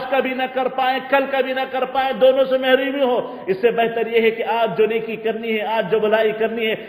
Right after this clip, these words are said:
آج کر لی جائے، کل پہ اس کو ڈال کر کے اپنے آپ کو نیکیوں سے محروم نہ کیا جائے۔ معزز حاضرین، بس میں ایک واقعہ، ایک حدیث اللہ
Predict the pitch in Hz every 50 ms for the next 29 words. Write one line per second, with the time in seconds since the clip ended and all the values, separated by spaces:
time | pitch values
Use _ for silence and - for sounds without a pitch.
0 | - - 226 294 349 330 269 233 254 247 262 247 247 247 240 202 202 233 233 220
1 | 202 - - 196 - - 262 277 285 277 254 247 240 220 - - 240 233 196 226
2 | 226 220 214 214 214 - - - - 226 202 - - - - 190 196 - 214 214
3 | 202 233 226 208 - - 208 220 202 220 220 214 220 214 208 208 208 196 190 190
4 | 180 180 196 233 247 202 202 202 180 - 180 175 170 - 156 - 156 139 131 123
5 | 120 110 - - - - - - - - - - - - _ _ _ _ _ _
6 | _ _ _ _ _ _ _ _ _ _ _ 156 170 160 196 202 - 208 190 180
7 | 208 196 220 226 208 - - - - - - - - - - - 165 165 165 185
8 | 214 190 208 233 226 226 214 202 208 208 208 214 226 220 214 214 208 208 220 220
9 | 220 220 214 233 226 214 226 208 208 214 226 220